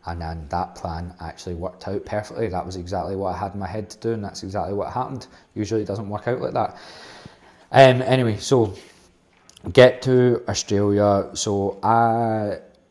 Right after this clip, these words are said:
I actually wasn't there to, like, I didn't come like, "I'm gonna figure out what I wanna do with my life when I'm here." I'd actually stressed myself that,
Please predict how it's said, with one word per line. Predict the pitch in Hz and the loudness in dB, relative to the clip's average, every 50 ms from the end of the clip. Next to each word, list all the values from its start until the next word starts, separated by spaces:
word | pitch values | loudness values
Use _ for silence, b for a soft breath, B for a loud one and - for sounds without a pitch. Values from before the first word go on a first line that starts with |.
| _ _ - | _ _ 2
I | 110 117 117 113 | 4 4 4 4
actually | 117 - - - - 120 107 107 104 | 2 0 -4 -8 -6 -6 -4 -4 -6
wasn't | 95 95 101 101 107 98 95 101 98 - - 87 87 | -6 -4 -4 -4 -4 -4 -4 -8 -10 -10 -12 -10 -8
there | 98 90 92 98 98 95 | -6 -6 -4 -4 -4 -6
to, | 92 - - - - 92 92 92 92 92 90 90 82 - - - | -8 -10 -14 -12 -10 -8 -6 -6 -4 -4 -4 -4 -6 -8 -12 -14
like, | - 87 87 80 80 - _ _ _ _ _ | -12 -10 -10 -10 -12 -16 _ _ _ _ _
I | - 92 | -8 -6
didn't | - 107 110 104 - | -6 -6 -6 -8 -12
come | - - 98 92 95 101 | -10 -8 -8 -6 -6 -6
like, | 95 90 90 90 - - - _ | -6 -6 -8 -8 -10 -16 -18 _
"I'm | 87 87 92 95 98 95 | -10 -8 -8 -8 -8 -8
gonna | 90 92 98 90 | -8 -8 -8 -10
figure | - - - 80 80 82 90 85 | -12 -10 -10 -10 -10 -8 -8 -8
out | 82 85 87 - | -8 -8 -8 -8
what | 82 98 98 90 80 | -8 -6 -6 -4 -4
I | 90 | -4
wanna | 90 87 92 85 82 82 | -4 -4 -6 -6 -8 -8
do | - 85 85 85 | -10 -8 -8 -8
with | 82 | -8
my | 85 85 82 | -8 -8 -8
life | 82 82 82 - - - | -8 -10 -10 -14 -12 -10
when | 92 90 87 85 | -8 -8 -8 -8
I'm | 85 82 | -8 -10
here." | 78 76 87 85 85 85 B B B B B B B | -10 -10 -10 -10 -10 -10 B B B B B B B
I'd | - 92 104 110 | -8 -4 -2 0
actually | 107 113 - - - 131 117 | 0 -2 -2 -4 -6 -8 -8
stressed | - - - 101 95 92 - | -8 -8 -8 -8 -8 -8 -10
myself | 98 90 - - 92 90 85 - - | -12 -12 -10 -8 -8 -8 -10 -10 -6
that, | - 98 95 - | -6 -4 -4 -6